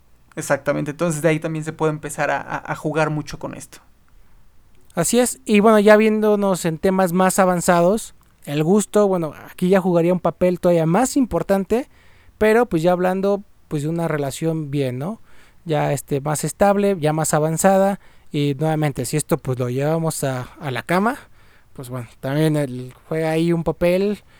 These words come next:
Speaker 2: que,
Speaker 1: Cie-, cierra,
Speaker 2: que
Speaker 1: eh, cierra el Kama Sutra, por favor.
Speaker 2: que, sí, perdón, eh, lo tenía aquí al lado, les iba a decir una posición muy buena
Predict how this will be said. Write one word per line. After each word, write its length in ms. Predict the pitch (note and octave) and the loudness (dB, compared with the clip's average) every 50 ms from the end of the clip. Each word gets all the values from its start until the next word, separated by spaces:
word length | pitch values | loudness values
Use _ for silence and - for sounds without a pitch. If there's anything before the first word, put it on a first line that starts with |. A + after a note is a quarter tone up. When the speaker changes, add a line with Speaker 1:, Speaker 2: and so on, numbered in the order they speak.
| - - - - - - - - | -20 -20 -20 -20 -20 -20 -8 0
Speaker 2:
que, 380 | - E3+ D#3+ D3+ D3 C#3+ C#3+ D3 | 4 4 6 6 4 2 0 -2
Speaker 1:
Cie-, 40 | |
cierra, 500 | D3 F3+ F3 G3 F#3 F3+ A3 A3+ A3+ - | 2 4 6 6 6 6 4 2 0 0
Speaker 2:
que 100 | - - | -2 -4
Speaker 1:
eh, 20 | D#3+ | -4
cierra 320 | D#3+ - F#3 F#3+ G3 G#3+ G#3+ | -2 2 4 4 6 6 4
el 100 | F#3+ F3 | 4 4
Kama 240 | - D#3+ D3+ C#3+ C#3+ | 2 2 2 2 0
Sutra, 340 | - - E3 E3 E3 D#3+ - | 2 0 0 2 2 0 0
por 140 | - F3 - | -2 -4 -6
favor. 260 | - - - - - | -8 -10 -10 -6 -2
Speaker 2:
que, 340 | - F3 E3+ F3+ - F#3+ F3+ D#3 | 0 0 0 0 -4 -8 -8 -8
sí, 260 | - - G3+ G3+ G3 | 0 4 4 4 6
perdón, 340 | - F#3 F3 F3+ F3+ F#3 F#3+ | 4 2 2 2 -2 -4 -6
eh, 120 | F#3 E3 D#3+ | -6 -6 -4
lo 140 | E3 E3 F3 | -4 -2 -2
tenía 240 | D#3+ E3+ F3 F#3+ G3 | 0 0 0 0 0
aquí 160 | G3 G3 G3 | 0 0 0
al 60 | F#3 | 2
lado, 220 | F3+ F#3 F#3 F#3 F3+ | 2 2 2 2 2
les 180 | F#3+ E3 - G3 | 0 0 2 2
iba 100 | F#3 F3+ | 2 4
a 40 | F#3+ | 2
decir 200 | F3 - - F#3+ | 2 0 0 0
una 100 | G3 F#3 | 0 0
posición 500 | - F3 D#3+ - D3 - - - G#3 G3+ | 0 -2 -2 -2 -4 -2 -2 0 0 0
muy 200 | F#3+ G3+ G#3+ G3+ | 2 2 4 6
buena 420 | F3 A3 A3 G#3 G3+ A#3 E4 - | 6 6 6 6 4 2 -2 -4